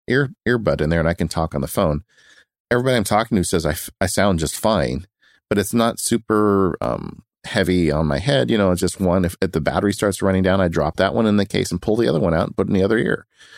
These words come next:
And, uh, for a telephone, you know, you, somebody who does a lot of telephone calls, super useful. I know this is just like a Bluetooth headset when you think about it that way, but it's so much more because you can then put both in and listen to music, and you get music in stereo. If, um, I'm working,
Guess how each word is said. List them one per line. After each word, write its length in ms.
And, 280
uh, 320
for 220
a 40
telephone, 840
you 100
know, 120
you, 280
somebody 280
who 80
does 180
a 60
lot 160
of 80
telephone 380
calls, 320
super 320
useful. 480
I 80
know 140
this 160
is 120
just 120
like 140
a 40
Bluetooth 340
headset 360
when 80
you 80
think 160
about 160
it 100
that 180
way, 160
but 220
it's 140
so 100
much 200
more 260
because 300
you 60
can 100
then 140
put 220
both 320
in 120
and 120
listen 240
to 60
music, 440
and 120
you 60
get 140
music 320
in 80
stereo. 640
If, 280
um, 400
I'm 180
working, 480